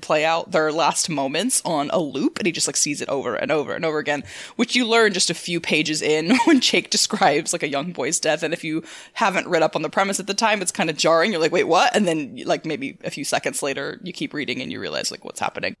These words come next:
And usually these ghosts are harmless, and he's able to sort of act as a medium and help them move on to the next place. That doesn't mean it's easy to deal with, because, again, it's hard to watch, like, someone live out their final moments on a, on a loop. But they're generally, again, like, not harmful to him.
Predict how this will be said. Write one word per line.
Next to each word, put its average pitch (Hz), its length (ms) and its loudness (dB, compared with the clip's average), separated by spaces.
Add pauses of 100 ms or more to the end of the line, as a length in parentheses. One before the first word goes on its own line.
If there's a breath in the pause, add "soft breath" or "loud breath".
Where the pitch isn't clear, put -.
(200)
And 302 120 4
usually 381 340 4
these 302 180 2
ghosts 247 360 2
are 277 60 2
harmless, 208 680 4
and 220 140 4
he's 233 400 0
able 208 300 2
to - 100 -4
sort 190 180 0
of 185 120 -2
act - 280 0
as 170 140 0
a 160 40 -4
medium 156 520 0
and 165 100 -4
help 151 280 0
them 143 440 -2
move 160 180 -2
on 143 220 2
to 180 80 -4
the 175 100 -4
next 143 260 -2
place. 143 260 -2
That - 80 -10
doesn't 185 240 0
mean 147 120 -2
it's - 220 -2
easy 285 280 2
to 190 120 0
deal 170 180 0
with, 160 200 0
because, 165 240 -2
again, 139 320 0
it's 123 140 -6
hard 131 320 -2
to - 100 -4
watch, 123 260 0
like, - 80 -4
someone 131 320 -2
live 131 140 -2
out 117 140 -2
their 156 100 -2
final 123 420 -2
moments - 720 -2 (120)
on 147 180 0
a, 131 60 -4 (200)
on 165 100 0
a 151 60 0
loop. 208 340 2 (500 loud breath)
But - 340 2 (120)
they're 165 220 4 (160)
generally, 147 340 2
again, 131 200 -4
like, 110 180 -6
not - 180 -6
harmful - 440 -2
to - 100 -10
him. - 260 -8